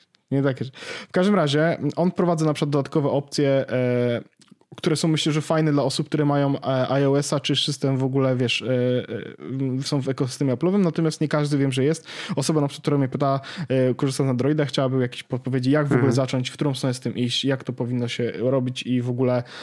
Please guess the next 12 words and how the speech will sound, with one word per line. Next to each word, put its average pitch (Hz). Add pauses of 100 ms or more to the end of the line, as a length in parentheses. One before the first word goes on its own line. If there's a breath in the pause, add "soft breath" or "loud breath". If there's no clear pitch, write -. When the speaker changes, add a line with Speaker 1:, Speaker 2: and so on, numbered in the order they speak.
(280 loud breath)
Speaker 1:
e, 120
jakie 131
są 127
jakby 120
dobre 123
praktyki. -
Ja 226
myślę, 208
że 190
to 180
jest 170
faktycznie 151